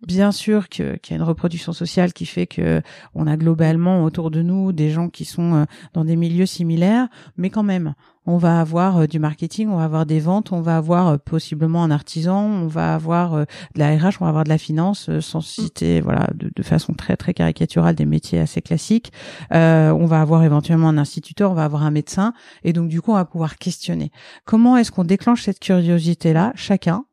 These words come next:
Speaker 1: en tant qu'être humain, auprès des plus jeunes autour de nous ? Donc ça, moi, c'est des choses que je fais parce que j'aime beaucoup avec, euh, les enfants de mes amis. Et ils se reconnaîtront s'ils écoutent. Mais du coup, c'est comment on va cibler des collégiens.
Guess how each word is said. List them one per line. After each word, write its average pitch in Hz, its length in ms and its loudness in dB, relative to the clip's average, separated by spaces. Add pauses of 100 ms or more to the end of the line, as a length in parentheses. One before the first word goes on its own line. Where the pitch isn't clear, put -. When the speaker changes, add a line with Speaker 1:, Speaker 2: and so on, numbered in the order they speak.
Speaker 1:
en 160 180 -4
tant 170 160 -2
qu'être 170 300 -4
humain, 170 320 2
auprès 160 320 -2
des 165 100 0
plus - 180 -4
jeunes 180 220 4
autour 156 220 -4
de 151 120 0
nous ? 175 160 0 (380)
Donc 143 140 -2
ça, 170 120 0
moi, 156 140 0
c'est 151 160 -4
des 151 100 -2
choses 156 200 -6
que - 120 -4
je 151 80 -6
fais 165 140 0
parce 160 160 -2
que - 100 -6
j'aime 147 200 0
beaucoup 170 400 0
avec, 156 360 0
euh, - 140 -6 (160)
les 147 140 2
enfants 147 240 0
de 165 40 4
mes 151 160 2
amis. 165 240 2 (720)
Et 175 80 4
ils 165 80 4
se - 80 -8
reconnaîtront 160 540 0
s'ils 160 280 -2
écoutent. - 460 -4 (720)
Mais 185 260 2
du 180 160 2
coup, 269 360 4
c'est - 180 -2
comment 233 420 4
on 202 80 4
va 190 160 4
cibler 208 640 0
des 170 160 -8
collégiens. 160 580 -4